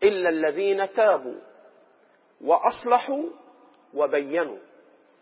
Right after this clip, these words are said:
وقد ثبت عن النبي صلى الله عليه وسلم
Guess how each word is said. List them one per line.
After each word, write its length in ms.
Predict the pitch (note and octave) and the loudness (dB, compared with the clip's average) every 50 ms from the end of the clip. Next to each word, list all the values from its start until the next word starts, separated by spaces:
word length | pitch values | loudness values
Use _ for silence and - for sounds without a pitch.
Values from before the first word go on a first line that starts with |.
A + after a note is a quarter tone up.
| _ _ _ _ _ _ _ _ _ _ _ _ _ _ _ _ _ _ _ _ _ _ _ _ _ _ _ _ _ _ _ _ _ _ _ _ _ _ _ _ _ _ _ _ _ _ _ _ - | _ _ _ _ _ _ _ _ _ _ _ _ _ _ _ _ _ _ _ _ _ _ _ _ _ _ _ _ _ _ _ _ _ _ _ _ _ _ _ _ _ _ _ _ _ _ _ _ -6
وقد 220 | D3 - - E3 | -4 -2 -2 -6
ثبت 380 | - - B3 C4 C#4 B3 - B3 | 2 2 4 4 4 2 2 0
عن 220 | G#3 G#3 G3+ F#3+ | 0 0 -2 -2
النبي 340 | F3+ F3 F3 F3 A3+ A3 A3 - - | -2 -2 -2 -4 -2 -4 -4 -4 -2
صلى 140 | - F3 F3 | -2 0 2
الله 280 | F3 F3 E3 D#3 F3 | 4 4 4 4 2
عليه 160 | D#3+ E3 E3+ | 2 2 0
وسلم 680 | D#3+ D#3+ E3 - - A#3 A3+ A3+ A3+ A#3 A#3+ B3 B3+ B3+ | -2 -2 -4 -4 -4 -4 -4 -2 -2 -4 -4 -4 -6 -12